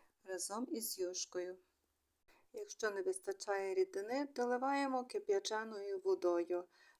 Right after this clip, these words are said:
накриваємо кришками і ставимо стерилізувати. Півлітрові баночки — двадцять хвилин, літрові — тридцять хвилин. Після стерилізації закручуємо, перевертаємо і залишаємо до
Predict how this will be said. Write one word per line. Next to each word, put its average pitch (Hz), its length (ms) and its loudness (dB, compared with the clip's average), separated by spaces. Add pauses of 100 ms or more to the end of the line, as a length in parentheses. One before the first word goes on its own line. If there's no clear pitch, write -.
накриваємо 185 680 2
кришками 269 720 0 (300)
і 208 120 0
ставимо 226 540 0
стерилізувати. 185 920 0 (680)
Півлітрові 208 680 0
баночки — 190 680 2
двадцять 262 440 0
хвилин, 247 480 2 (100)
літрові — 196 560 2 (100)
тридцять 190 400 0
хвилин. 175 480 -4 (380)
Після 262 360 2
стерилізації 214 1040 2
закручуємо, 262 1040 -2 (360)
перевертаємо 226 1000 0 (260)
і - 140 0
залишаємо 208 920 2
до 190 320 0